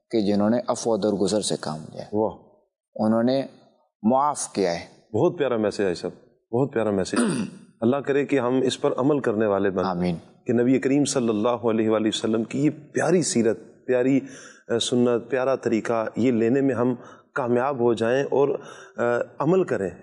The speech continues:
Speaker 2: یہ، آ، آسان نہیں ہے، جیسے آپ فرما رہے تھے نا،
Speaker 1: جی۔
Speaker 2: آسان نہیں ہے، لیکن اگر کوئی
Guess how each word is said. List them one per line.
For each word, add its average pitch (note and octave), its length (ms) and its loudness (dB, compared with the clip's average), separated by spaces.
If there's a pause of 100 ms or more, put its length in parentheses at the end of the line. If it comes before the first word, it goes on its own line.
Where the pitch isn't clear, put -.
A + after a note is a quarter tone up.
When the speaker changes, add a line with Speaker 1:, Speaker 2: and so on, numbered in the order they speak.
(100)
Speaker 2:
یہ، E3 260 4 (160)
آ، A#2 40 0 (160)
آسان E3 760 0
نہیں C#3 420 4
ہے، G2 80 0 (480)
جیسے B2 220 -2
آپ C#3 120 -2
فرما C#3+ 240 0
رہے D#3+ 60 -4
تھے - 100 -2
نا، - 200 -2
Speaker 1:
جی۔ G#2+ 140 0
Speaker 2:
آسان D#3 140 0
نہیں B2+ 180 4
ہے، A2 60 2
لیکن D#3+ 300 2
اگر F3+ 180 2
کوئی G3 260 2